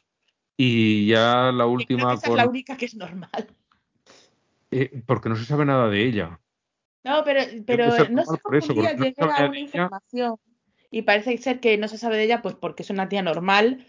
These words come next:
Speaker 1: Ah,
Speaker 2: que no
Speaker 1: mm.
Speaker 2: quiere estar metida en toda esa movida, y ella estudió su carrera y es una profesional y no sé qué, ¿sabes?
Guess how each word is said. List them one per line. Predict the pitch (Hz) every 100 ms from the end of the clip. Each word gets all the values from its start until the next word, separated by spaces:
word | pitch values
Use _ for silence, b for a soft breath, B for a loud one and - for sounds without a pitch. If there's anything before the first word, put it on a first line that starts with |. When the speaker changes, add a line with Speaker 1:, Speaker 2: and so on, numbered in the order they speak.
| -
Speaker 1:
Ah, | - 107
Speaker 2:
que | 208
no | 190 196
Speaker 1:
mm. | 202
Speaker 2:
quiere | 214 208 190
estar | 190 - 196
metida | 185 185
en | 180
toda | 180 185
esa | 185 185
movida, | 175 185 247 262 269 277
y | 240
ella | 185 180
estudió | 190 - 175 175
su | 196
carrera | 170 170 190 240 247
y | 202
es | 185
una | 180
profesional | 170 170 165 - 165 190 220 220
y | 175 151
no | 139
sé | 135 131
qué, | -
¿sabes? | - 76 60 -